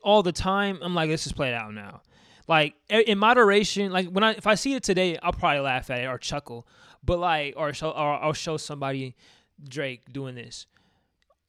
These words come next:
You know, but, like, all the time, like, it's funny when the original joke pops up, not the rem-, not the remixes, you know?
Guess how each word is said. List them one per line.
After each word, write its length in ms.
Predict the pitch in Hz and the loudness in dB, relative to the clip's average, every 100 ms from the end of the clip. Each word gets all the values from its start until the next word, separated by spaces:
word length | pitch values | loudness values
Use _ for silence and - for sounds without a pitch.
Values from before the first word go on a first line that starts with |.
| - | -4
You 180 | 175 | 0
know, 200 | 180 175 | 2 2
but, 220 | 160 175 175 | 0 -2 2
like, 500 | 175 170 165 151 - - _ _ _ _ _ - | 2 2 0 -6 -12 -12 _ _ _ _ _ 0
all 180 | 226 220 | 4 4
the 120 | 185 | 2
time, 600 | 202 196 196 196 185 180 _ _ _ _ _ _ _ _ _ _ _ | -2 0 0 0 -2 -8 _ _ _ _ _ _ _ _ _ _ _
like, 460 | 165 156 143 - _ _ _ _ _ _ | 2 2 0 -10 _ _ _ _ _ _
it's 180 | 202 - | -2 -2
funny 440 | - 254 277 269 208 - _ _ | -2 -2 -2 -6 -10 -16 _ _
when 160 | 196 | -4
the 140 | 180 165 | -2 0
original 360 | 185 170 170 156 | 0 0 -2 -2
joke 300 | 156 156 - | -2 -4 -2
pops 320 | 147 139 - | -2 -2 -6
up, 160 | 135 139 | -8 -4
not 180 | 180 - | -4 -2
the 100 | 156 | -6
rem-, 360 | 156 156 135 123 165 180 | -6 -10 -14 -10 -6 -6
not 160 | 202 | -6
the 60 | 156 | -6
remixes, 680 | 143 139 127 - 110 110 - | -8 -10 -12 -14 -16 -18 -14
you 60 | |
know? 260 | 135 131 | -10 -10